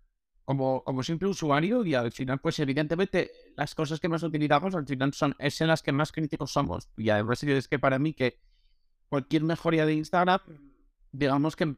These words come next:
que mejora mi, mi día a día, mejora mi vida. Entonces, al final, pues, es en la que más crítico soy. Y es verdad que en otras redes sociales que consumo mucho menos o que utilizo mucho menos, pues, los cambios no me afectan tanto, o incluso ya me parece que están bien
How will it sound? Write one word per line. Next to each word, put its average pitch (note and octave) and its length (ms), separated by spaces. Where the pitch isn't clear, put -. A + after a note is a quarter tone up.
que D3 100
mejora C#3+ 320
mi, C#3+ 380
mi C3 80
día C#3 160
a B2+ 60
día, D#3+ 280
mejora C#3+ 280
mi C#3+ 100
vida. D3+ 280
Entonces, - 280
al C#3+ 80
final, C#3 240
pues, - 320
es C3+ 140
en D#3 100
la C#3+ 80
que C#3 80
más C#3+ 160
crítico C#3 340
soy. F3 340
Y - 20
es A#2 100
verdad C#3 340
que C#3+ 120
en C#3+ 80
otras D3 280
redes D3 220
sociales E3 500
que D#3 100
consumo D#3+ 400
mucho D#3 240
menos F3 280
o C#3 100
que B2+ 60
utilizo C3 340
mucho E3 220
menos, F#3 340
pues, B2+ 380
los A#2+ 160
cambios C#3+ 360
no D#3 100
me D#3 80
afectan D3+ 300
tanto, E3+ 360
o D3+ 120
incluso C#3 480
ya C#3 140
me F3 80
parece F3 260
que E3 80
están D#3 220
bien D#3+ 180